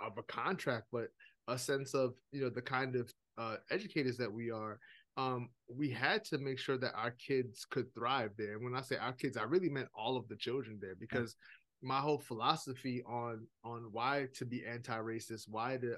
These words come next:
Speaker 1: um, um, you know, emphasize inclusion and equity and diversity and belonging and all these, uh, other, other words like this,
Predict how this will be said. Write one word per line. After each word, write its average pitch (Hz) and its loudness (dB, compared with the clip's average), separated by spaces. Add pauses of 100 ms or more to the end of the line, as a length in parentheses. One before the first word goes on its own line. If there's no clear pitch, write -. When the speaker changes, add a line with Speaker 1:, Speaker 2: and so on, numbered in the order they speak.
Speaker 1:
um, 110 -6 (560)
um, 113 -2
you 139 -6
know, 123 0
emphasize 123 -2
inclusion 113 -2
and 107 -6
equity 113 -4
and 104 -8
diversity 110 -4
and 98 -10
belonging 104 -4
and 104 -10
all 104 -8
these, 110 -10
uh, 104 -12
other, 113 -6 (100)
other 107 -6
words 127 -2
like 110 -4
this, 110 -6